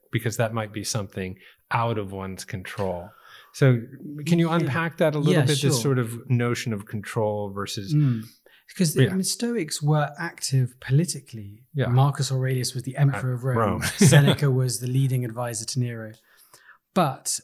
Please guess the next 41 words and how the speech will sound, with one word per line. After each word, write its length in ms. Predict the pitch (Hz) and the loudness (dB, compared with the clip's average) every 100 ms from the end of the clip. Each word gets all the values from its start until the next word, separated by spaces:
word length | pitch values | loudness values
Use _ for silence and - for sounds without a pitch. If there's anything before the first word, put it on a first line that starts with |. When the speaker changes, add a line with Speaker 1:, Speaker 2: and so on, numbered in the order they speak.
| - | -2
Speaker 2:
um, 460 | 143 135 135 143 | 0 2 2 -2
they 180 | 139 175 | -2 -2
practiced 560 | 185 - 226 214 208 - | -2 -2 -4 -4 -6 -6
a 40 | |
technique 540 | 180 170 156 151 139 123 | -6 -6 -2 0 0 0
of 100 | - | -8
constantly 480 | - 190 190 190 175 | -4 -2 -2 -2 0
reminding 480 | 156 139 135 123 | 2 2 0 -2
themselves 560 | 120 117 - 117 113 110 | -4 -4 -6 -8 -10 -6
what's 260 | 135 147 - | -6 -4 -2
in 120 | 131 | -2
our 160 | 120 120 | -2 -8
control 540 | - 120 123 113 110 | -12 -12 -10 -10 -10
and 100 | 110 | -10
what's 300 | 117 113 - | -8 -6 -4
not. 400 | 117 104 - - _ _ - - _ _ - | -4 -6 -16 -20 _ _ -20 -20 _ _ -2
Um, 360 | 135 131 135 - | 2 2 0 -2
Epictetus 760 | 160 156 156 - 175 - 123 - | -4 -2 -6 -4 -2 -2 -4 -6
teaches 420 | - 147 131 117 | -6 -6 -6 -6
it. 100 | 120 | -8
If 100 | 123 | -2
you 140 | 147 151 | 2 2
read 200 | 160 127 | 2 2
his 200 | 127 120 | 0 0
discourses, 880 | 156 147 - 160 151 180 185 185 - - | -2 -2 -2 -4 -2 -2 -2 -4 -8 -4
he's 180 | 127 | -2
constantly 560 | - - 180 185 - 143 | -2 0 0 0 0 -2
talking 340 | - 135 127 | -2 -6 -6
about 320 | 123 117 113 113 _ _ | -6 -6 -8 -12 _ _
focus 520 | - - 165 160 143 | -4 4 4 4 -2
on 120 | 143 139 | 0 -2
what's 220 | 139 - | -4 -4
in 80 | 127 | -2
your 140 | 123 | -2
control, 500 | - 123 127 117 117 | -6 -10 -8 -8 -10
accept 520 | 131 - - 135 - | -8 -2 0 -2 -4
what's 220 | 123 123 135 | -12 -6 -2
not 180 | 123 | -2
in 80 | 113 | -2
your 140 | 110 107 | -6 -10
control. 500 | 117 113 120 117 | -14 -14 -14 -16